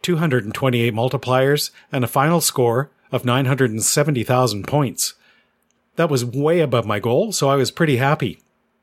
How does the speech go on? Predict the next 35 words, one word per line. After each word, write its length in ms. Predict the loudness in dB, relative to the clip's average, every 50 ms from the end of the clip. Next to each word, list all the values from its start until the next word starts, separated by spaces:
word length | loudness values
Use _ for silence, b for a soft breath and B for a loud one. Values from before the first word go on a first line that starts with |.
| _ _ _ -6
I 100 | -4 -2
didn't 240 | 0 0 0 0 0
expect 340 | -2 -2 -2 -2 -2 0 0
the 60 | 0
bands 380 | 0 2 2 0 0 -2 -2 -4
to 80 | -2 -2
be 140 | 0 0
as 140 | 0 0 -2
strong 340 | -4 -2 0 0 2 2 2
as 140 | 2 0 0
they 120 | 0 -2
turned 300 | -2 0 0 0 2 2
out 160 | 2 0 -2 -4
to 80 | -2
be, 320 | 0 0 0 0 -2 -4 -10 _ _ _ _ _ _ _ _
and 120 | -4 -2
I'm 100 | -2 -2
expecting 600 | -2 -4 -2 -2 0 -2 0 0 -2 -2 -2 -4 -4
very 320 | -2 0 0 0 0 0
little 320 | 0 0 2 0 0 -2
from 240 | -2 -4 -4 -4 -4 -2
any 240 | -2 0 0 0
band 300 | 2 0 0 0 -2 -4
above 220 | -4 -6 -6 -6 -6
twenty 260 | -4 -2 0 0 0
meters 320 | 0 -2 -2 -4 -2 0
this 200 | 0 0 0 0
year, 280 | 0 0 0 -2 -4 b b b b b b b
though 140 | -2 0 0
it 80 | 0 0
could 160 | -2 -2 -2
be 100 | 0 -2
proven 400 | -2 -2 -2 0 0 0 0 0
wrong, 360 | 0 0 0 0 -2 -2 -4 -4
especially 640 | -6 -6 -2 0 0 0 0 0 0 0 0 -2